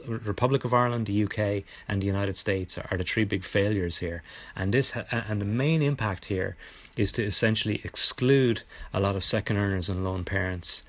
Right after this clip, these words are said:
from the labour market, which is a huge gender implication, uh, but also effectively excludes those households, uh, from, um, a-, actualising their, their potential, and it makes it very, very difficult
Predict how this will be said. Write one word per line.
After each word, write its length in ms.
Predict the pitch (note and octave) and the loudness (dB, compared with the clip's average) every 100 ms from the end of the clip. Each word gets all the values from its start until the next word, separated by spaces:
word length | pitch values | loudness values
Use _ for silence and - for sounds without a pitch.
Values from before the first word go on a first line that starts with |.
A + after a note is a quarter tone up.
| - | -10
from 180 | - F#2 | -4 -2
the 80 | |
labour 300 | F2+ F#2+ F#2 | 0 -2 -2
market, 340 | F#2 F2+ F2+ F2+ | -2 -4 -4 -4
which 160 | G2 | -2
is 140 | G#2+ G#2 | -2 -2
a 20 | |
huge 340 | F#2 C#3 A2+ | -2 -2 -2
gender 320 | - A2 C#3 A2+ | 2 2 4 2
implication, 680 | F#2+ F#2 F#2 F2+ - F#2 - - - - - | 0 -4 -4 -4 -4 -4 -8 -14 -16 -16 -10
uh, 160 | G2+ F#2+ | -6 -2
but 160 | G#2 | -2
also 540 | G2+ A2 G#2+ - G#2+ G#2+ | -2 0 2 2 2 -2
effectively 880 | G2+ - A2 G#2 - F#2+ G2 F#2+ - - | -6 -4 -2 -2 -2 -2 -2 -4 -6 -12
excludes 580 | - - - D#3 F3+ - | 0 2 4 2 0 2
those 200 | D3+ - | 0 0
households, 640 | C#3+ D3 G#2+ F2+ - - - - - - | 0 0 0 -2 -2 -4 -4 -16 -18 -6
uh, 180 | G#2+ G2+ | -2 -2
from, 680 | - - A#2+ A#2 A2 G#2+ F#2 - - - - | -4 0 2 2 2 -2 -4 -12 -20 -18 -6
um, 440 | G#2+ G2+ G2 G2+ A#2 - | -2 -2 -4 -6 -10 -14
a-, 80 | - - | -12 -4
actualising 720 | G#2+ - A#2+ G#2+ G2+ F#2+ F#2 | -2 0 0 0 0 0 0
their, 340 | F#2+ F#2+ F#2 - - - | 0 0 0 -6 -16 -6
their 100 | G2 | -4
potential, 600 | - - G2 G2 F#2 F#2 - - - | -4 -4 -2 -2 -4 -8 -14 -14 -6
and 120 | G2 | -4
it 40 | |
makes 200 | G2 - | -2 -2
it 80 | G2 | -2
very, 260 | - A#2+ A2 | 2 2 4
very 160 | G#2 | 0
difficult 540 | F#2 F#2+ - F#2+ F2+ | 0 -2 -4 -6 -6